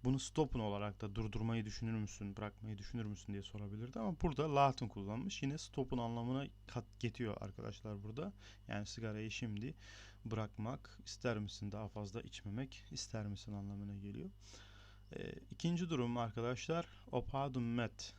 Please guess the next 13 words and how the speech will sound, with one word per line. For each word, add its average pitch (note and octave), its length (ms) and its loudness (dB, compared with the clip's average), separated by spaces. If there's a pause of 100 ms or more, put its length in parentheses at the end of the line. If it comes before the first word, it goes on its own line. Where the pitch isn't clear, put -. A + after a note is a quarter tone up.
(240)
Yani G#2+ 160 -6
bir - 60 -6
şeyi A2+ 260 -4
bırakmak, A2+ 680 0 (140)
vazgeçmek, A2 960 -2 (500)
terk A2+ 320 2
etmek, - 560 -4 (240)
e, G#2 500 -6 (180)
anlamına G#2 440 -2
gelen. A#2+ 300 -4 (520)
İki D#3 220 2
örnek D#3 340 2
vermişim. G#2+ 500 0